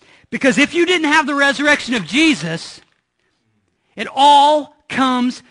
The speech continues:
tumbling down. Because there's so many things that, that make us different, and we're all unique. And the thing that has to make us, eh, to, to have us to have the same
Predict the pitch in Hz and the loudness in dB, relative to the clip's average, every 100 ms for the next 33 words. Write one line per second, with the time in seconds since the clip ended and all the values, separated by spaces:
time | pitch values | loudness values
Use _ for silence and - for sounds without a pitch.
0 | _ - 254 247 208 202 196 190 - _ | _ -6 -2 -2 -2 -4 -4 -6 -12 _
1 | _ 156 220 202 175 127 104 95 _ _ | _ _ -4 -2 -2 -6 -14 -20 _ _
2 | _ _ _ _ _ _ _ _ _ 269 | _ _ _ _ _ _ _ _ _ -4
3 | 320 233 285 - 302 330 330 330 311 208 | -2 0 -2 0 0 2 0 0 -4 -4
4 | 247 208 233 262 269 254 - 247 - 190 | -10 -8 -8 -8 -6 -8 -6 -8 -8 -10
5 | 160 - - 240 240 247 285 302 254 277 | -10 -12 -10 -4 -2 0 0 0 0 0
6 | 269 247 165 _ - 233 233 208 320 320 | 0 -2 -6 _ -10 -4 -4 -2 0 0
7 | 285 262 277 - 247 254 247 226 - - | 0 0 -4 -4 -4 -4 -2 -6 -6 -18
8 | - 247 214 - 220 196 226 220 262 233 | -12 -10 -10 -8 -8 -6 -6 -2 -2 -4
9 | - 247 220 208 - - - 269 269 | -4 -4 -4 -8 -12 -12 -6 -2 -4